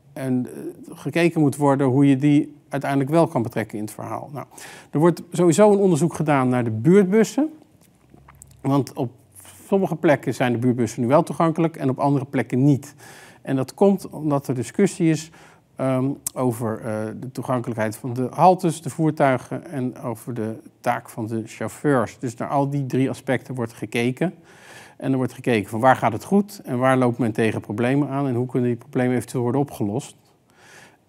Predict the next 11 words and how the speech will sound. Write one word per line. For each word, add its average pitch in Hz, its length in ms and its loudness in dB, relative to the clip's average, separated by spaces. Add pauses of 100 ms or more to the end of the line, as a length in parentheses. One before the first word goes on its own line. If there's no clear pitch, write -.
(140)
Ehm, 117 400 -2 (1000)
het 139 240 -10
bestuursakkoord 147 680 0
biedt 147 160 0
ook 180 140 2
de - 60 -4
mogelijkheid 147 500 0
om 165 100 -4
te 156 100 -8
kijken 151 640 2
om 147 380 2